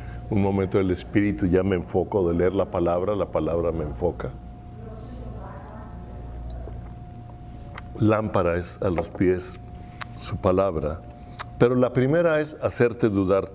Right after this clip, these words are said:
Recuerdan, empezó desde el jardín del Edén, cuando el diablo, ah, tentó a Eva y a Adán, a Eva y a Adán. Y empezó diciéndoles,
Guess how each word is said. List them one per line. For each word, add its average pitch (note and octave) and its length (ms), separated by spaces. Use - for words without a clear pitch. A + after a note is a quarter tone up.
Recuerdan, C#3+ 640
empezó B2+ 520
desde C#3+ 280
el G#2+ 100
jardín G#2 480
del A2 160
Edén, D3+ 400
cuando G2 240
el F2+ 80
diablo, G#2+ 640
ah, F#2 280
tentó F#2+ 680
a E2+ 200
Eva G#2+ 400
y F#2 100
a - 80
Adán, G#2+ 320
a - 140
Eva F2 200
y G#2+ 100
a - 20
Adán. A#2 220
Y B2+ 100
empezó A2 200
diciéndoles, A2+ 560